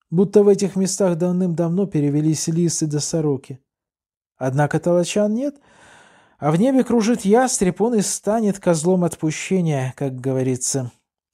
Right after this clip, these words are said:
Раз есть под рукой, стоит ли искать настоящего виновника?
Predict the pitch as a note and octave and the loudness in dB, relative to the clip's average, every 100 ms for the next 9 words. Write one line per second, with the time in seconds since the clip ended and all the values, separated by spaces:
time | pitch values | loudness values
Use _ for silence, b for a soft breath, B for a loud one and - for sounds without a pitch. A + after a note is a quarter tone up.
0 | _ _ C#3 D#3 D#3+ - F3 F3 - F3 | _ _ -4 0 0 0 0 0 -2 -4
1 | E3 F3 E3+ G#3+ G3+ - - C4 - B3 | -2 -2 0 0 0 0 -2 -2 0 0
2 | A3 - B3+ A#3 G#3 G3 - A3 A3+ F3+ | 2 2 0 0 0 0 0 2 4 2
3 | - C#3+ C3+ D#3 F#3 D#3+ A#2 A2+ A2 A2 | 0 -2 -2 0 0 0 -2 -10 -12 -16